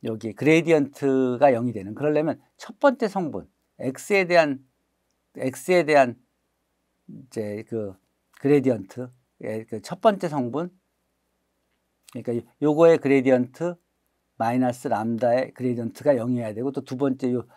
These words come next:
서브젝트 요 조건도 만족하는 요 G of X, Y도 영을 만족하는 요, 요 그레디언트가 영이면서 G of X, Y도 영을 만족하는 점 X, Y를 모두 먼저 구한 다음에 이 모든 점들에 대해서, 위에서 구한 모든 점에 대해서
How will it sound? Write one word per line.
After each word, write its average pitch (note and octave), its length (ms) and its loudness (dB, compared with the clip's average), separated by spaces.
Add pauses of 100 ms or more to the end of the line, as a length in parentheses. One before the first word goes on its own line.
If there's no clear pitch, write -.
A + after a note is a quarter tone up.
서브젝트 D#3+ 400 -2
요 C#3+ 100 4
조건도 C3+ 720 0
만족하는 A2+ 600 -10 (300)
요 A#2+ 80 -6
G C#3 180 -2
of B2+ 140 2
X, A#2+ 260 -4
Y도 A2 640 -4
영을 C#3+ 220 2
만족하는 A#2 440 -4
요, C#3 60 -4 (320)
요 D#3 140 0
그레디언트가 E3+ 800 4
영이면서 B2 560 0
G - 160 0
of C#3 140 4
X, B2+ 220 0
Y도 A#2+ 200 -2
영을 G#2+ 220 -8
만족하는 C#3 640 -6 (1000)
점 D3+ 220 0
X, D3 260 0
Y를 D#3 200 8
모두 A3+ 500 4
먼저 C3 280 2
구한 A#2+ 300 -4
다음에 G#2 440 -6 (260)
이 C#3 140 -2
모든 F#3+ 800 2 (100)
점들에 C3+ 720 0
대해서, G2+ 240 -12 (100)
위에서 D3+ 300 -2
구한 C3+ 280 2
모든 C#3+ 280 0
점에 A#2 240 -6
대해서 A2 240 -8